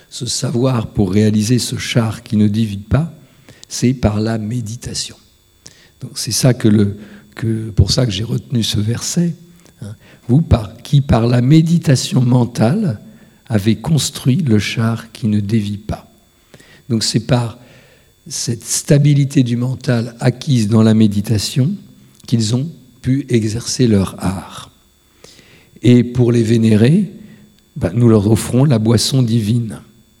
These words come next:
Et donc dans, dans ce texte est sans doute l'une des premières app-, apparitions de ce mot dhya, qui est un mot féminin qui signifie la méditation.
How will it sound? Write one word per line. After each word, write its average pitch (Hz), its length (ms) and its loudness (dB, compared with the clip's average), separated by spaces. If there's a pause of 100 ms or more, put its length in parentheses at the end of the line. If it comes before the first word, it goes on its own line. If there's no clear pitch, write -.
(460)
Et 131 80 0
donc 147 240 4
dans, 127 320 0
dans 120 220 -2
ce - 160 -4
texte - 480 -4
est 139 40 -8
sans 120 240 -4
doute 147 300 -2
l'une 127 360 0
des 113 280 -6
premières 123 520 -4
app-, 107 140 -6 (560)
apparitions 127 880 2 (640)
de 117 380 4
ce - 240 2
mot 120 480 2
dhya, 127 760 -2 (520)
qui - 80 -6
est - 160 -4
un - 60 2
mot 117 180 4
féminin 120 560 2
qui 135 140 -4
signifie 120 800 -6
la 147 180 0
méditation. - 640 -4